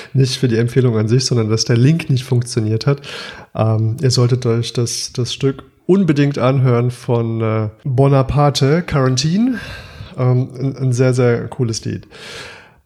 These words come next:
Also, heute wollen wir über eine Intervention reden. Ähm, wir haben überlegt, dass wir eine Serie anfangen und so ein bisschen Zugangswege vergleichen, ne?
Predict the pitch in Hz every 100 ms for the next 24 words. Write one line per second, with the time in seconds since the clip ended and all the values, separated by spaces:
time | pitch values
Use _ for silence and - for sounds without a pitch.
0 | _ 147 165 156 127 113 175 190 180 180
1 | 143 156 160 143 139 139 143 143 135 139
2 | 139 135 131 - 131 147 131 - 113 120
3 | 127 127 127 120 113 107 101 104 107 110
4 | 107 107 117 117 120 131 147 143 - -
5 | _ _ _ - - 120 117 107 131 -
6 | - 139 127 - 117 113 117 113 110 117
7 | 151 185 165 175 170 - - 160 165 185
8 | 185 185 135 143 160 165 147 135 143 135
9 | 151 - 147 143 143 - - _ _ -
10 | - - 165 156 123 127 120 - 113 110
11 | 104 - 98 107 147